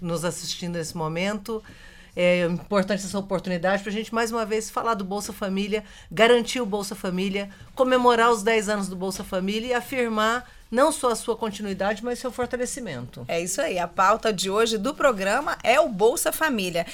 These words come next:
Speaker 2: E a ministra Tereza Campelo já está aqui no estúdio,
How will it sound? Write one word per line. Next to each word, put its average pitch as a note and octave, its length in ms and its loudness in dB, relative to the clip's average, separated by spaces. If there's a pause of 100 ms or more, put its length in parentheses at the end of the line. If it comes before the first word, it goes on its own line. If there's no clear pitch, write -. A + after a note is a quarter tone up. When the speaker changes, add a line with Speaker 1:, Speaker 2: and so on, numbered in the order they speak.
(120)
Speaker 2:
E - 60 -2
a G#3+ 80 4
ministra A3 480 -2
Tereza G3+ 440 -4
Campelo C4 500 -2
já D#4 100 4
está D#4 180 0
aqui E4+ 200 -4
no D#4 60 -4
estúdio, D4+ 640 -4